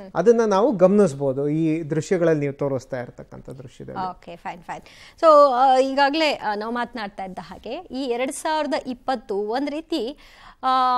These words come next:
Speaker 2: ಆರಂಭದಲ್ಲೇ, ಆಮ್, ಎಡುತ್ತಾ ಇದೆಯಾ, ಒಂದಷ್ಟು ಅಪಶಕುನಗಳು ಆಗ್ತಾ ಇದೆಯಾ ಎಂಬ ರೀತಿಯಲ್ಲಿ, ಆ, ಎಲ್ಲರೂ ಕೂಡ ನೋಡ್ತಾ ಇದ್ದಾರೆ. ಆದ್ರೆ ಈ ಸೂರ್ಯಗ್ರಹಣದ ನಂತರದಲ್ಲಿ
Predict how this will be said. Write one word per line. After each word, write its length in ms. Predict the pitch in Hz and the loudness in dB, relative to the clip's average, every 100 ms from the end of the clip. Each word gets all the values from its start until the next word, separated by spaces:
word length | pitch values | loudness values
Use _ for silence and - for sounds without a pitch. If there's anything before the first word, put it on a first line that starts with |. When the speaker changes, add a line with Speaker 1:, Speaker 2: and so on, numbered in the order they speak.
| 247 247 | 0 0
Speaker 2:
ಆರಂಭದಲ್ಲೇ, 1000 | 240 262 285 277 285 277 302 320 330 - | 0 2 -2 0 -2 0 2 2 2 0
ಆಮ್, 560 | 254 247 240 247 254 - | 0 0 0 -4 -8 -8
ಎಡುತ್ತಾ 520 | 240 247 269 - 254 | -4 -2 -2 -4 -6
ಇದೆಯಾ, 400 | 226 214 214 208 | -6 -6 -6 -6
ಒಂದಷ್ಟು 640 | 214 240 277 - - 269 226 | -6 -4 -6 -8 -4 -2 0
ಅಪಶಕುನಗಳು 760 | 233 254 254 254 247 226 220 | -4 -6 -8 -8 -6 -6 -4
ಆಗ್ತಾ 380 | 208 226 - 240 | -2 -4 -4 -8
ಇದೆಯಾ 380 | 208 190 208 208 | -6 -6 -8 -8
ಎಂಬ 240 | 208 226 214 | -8 -8 -6
ರೀತಿಯಲ್ಲಿ, 640 | 214 214 214 370 466 - | -8 -10 -10 -8 -10 -12
ಆ, 240 | 226 214 208 | -10 -8 -6
ಎಲ್ಲರೂ 280 | 226 247 | -8 -8
ಕೂಡ 220 | 247 220 220 | -8 -6 -6
ನೋಡ್ತಾ 380 | 214 175 - 185 | -8 -12 -14 -16
ಇದ್ದಾರೆ. 360 | 190 - - _ - - - | -16 -20 -20 _ -20 -20 -2
ಆದ್ರೆ 480 | 277 320 359 392 311 | -2 0 -2 -2 -2
ಈ 100 | 269 | -6
ಸೂರ್ಯಗ್ರಹಣದ 1080 | 220 240 320 370 415 370 226 330 285 320 311 | -6 -2 2 2 2 0 0 -2 -2 -2 -2
ನಂತರದಲ್ಲಿ 920 | 302 214 262 320 403 349 339 196 220 | -2 -4 -6 -4 -2 0 -2 -2 -8